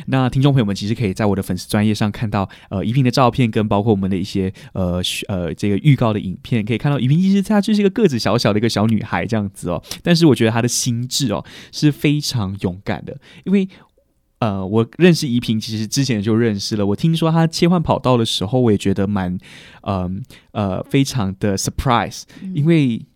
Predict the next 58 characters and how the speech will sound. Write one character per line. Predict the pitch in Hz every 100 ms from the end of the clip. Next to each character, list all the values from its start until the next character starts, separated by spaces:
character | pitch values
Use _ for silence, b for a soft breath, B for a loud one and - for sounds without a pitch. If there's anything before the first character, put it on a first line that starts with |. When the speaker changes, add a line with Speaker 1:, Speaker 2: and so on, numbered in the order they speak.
| _ -
Speaker 1:
我 | 113 147
也 | 131
是 | -
那 | 139
种 | 117
一 | 110
般 | 127 113
人 | 101 92
典 | - 104
型 | 95 - 98
的 | 101
想 | - 92
法， | 98 98
就 |
觉 | 107
得 | 101 95
说 | 104
你 | 95
应 | 98
该 | 104
是 | 101
要 | 113
继 | 98 110
续 | 120
往 | 98
广 | 95 95 -
播， | - 104
呃， | 110
往， | 101 73 78 _ _
呃， | 113 101
广 | - 107 95
电 | 190 165
的 |
这 | 127
个 | 123
产 | - 98
业 | 104
去 | 117
发 | - 104 101
展。 | 92 - B
Speaker 2:
对。 | B
Speaker 1:
但 | 214
是 | 208
我 | 139
的 | 143
点 | 139 110
是 | 135
在 | 156 139
于 | 113
说， | - 113 110 b b
我 | 107 104
自 | 156
己 | 139
没 | 101
有 | 107
办 | 98 120 104
法 | 98 78 - B B
去 | - - 117 104 -